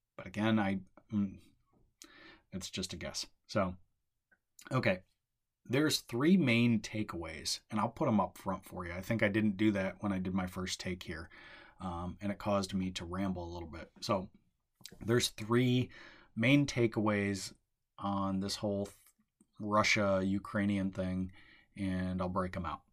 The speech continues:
Uh, the first one is weak leadership or weak activity invites problems. The second one is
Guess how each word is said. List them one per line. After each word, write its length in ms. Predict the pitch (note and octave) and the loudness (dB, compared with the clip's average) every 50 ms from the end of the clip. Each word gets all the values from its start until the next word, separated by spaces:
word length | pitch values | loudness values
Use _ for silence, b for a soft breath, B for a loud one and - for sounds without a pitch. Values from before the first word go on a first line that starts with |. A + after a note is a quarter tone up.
| _ | _
Uh, 180 | - A#2 G#2 G2 | -2 0 2 2
the 100 | G2 A2 | 2 0
first 320 | - - D#3 E3+ - - | 2 4 4 4 6 6
one 180 | D3+ C3+ B2 A#2+ | 6 6 6 6
is 300 | A2 - A2+ G#2+ G2 F#2 F2+ - | 4 2 2 2 0 0 -4 -8
weak 480 | - G2 G2 G2+ A2 B2 C3 C3 - - - - | -10 -6 0 2 4 4 4 2 -2 -8 -8 -2
leadership 580 | - G#2+ A2 A2 B2 B2+ - - - - F#2+ - - - - - - | 2 4 6 6 6 4 4 4 2 2 0 -2 -10 -20 -20 -18 -6
or 220 | - G#2+ G#2 F#2+ | -2 0 2 2
weak 260 | F#2 G2+ A2+ A#2 A#2 | 4 4 4 4 4
activity 720 | - G#2+ G2+ G2 - - - A2 G2+ A2 A#2+ B2+ C3+ B2+ - _ _ _ _ - | 4 4 4 2 0 0 0 2 2 4 4 2 2 0 -4 _ _ _ _ 0
invites 380 | G#2+ G#2 F#2+ G2 G2 F#2+ - | 2 2 4 2 0 0 -4
problems. 640 | - - - F2+ F2 - - - B1 C2 - - - _ _ _ _ B B B B B B B B B | -6 -6 -4 -2 -2 -4 -6 -8 -14 -12 -12 -14 -14 _ _ _ _ B B B B B B B B B
The 80 | B A#2 | B 0
second 400 | - - D3+ D#3+ - F3 - - | 4 4 6 6 6 6 4 6
one 440 | A2+ A#2 A2+ G#2+ G#2+ G#2+ G#2 - - _ _ | 6 6 8 8 8 6 4 2 -2 _ _
is 640 | - G#2+ G#2 G#2 G2+ G2+ G2+ G2+ G2+ G2 F#2 - | -2 0 2 4 4 4 4 4 2 0 -4 -6